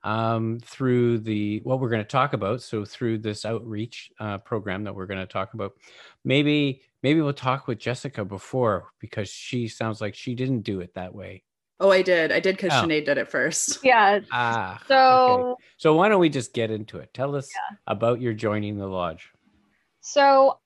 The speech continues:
Speaker 3: I run a writing group in downtown Mountain View.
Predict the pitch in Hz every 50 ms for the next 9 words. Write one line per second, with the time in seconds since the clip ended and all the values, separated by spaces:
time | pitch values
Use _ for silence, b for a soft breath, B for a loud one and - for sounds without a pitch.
0 | - - 254 277 294 311 330 330 330 339 339 339 339 339 339 320 - - 202 220
1 | 220 220 220 220 220 226 - - 208 202 202 196 190 196 196 202 196 196 185 -
2 | 175 170 170 - - 180 180 185 185 180 180 185 185 - 190 190 185 170 170 -
3 | - 175 170 165 180 160 151 151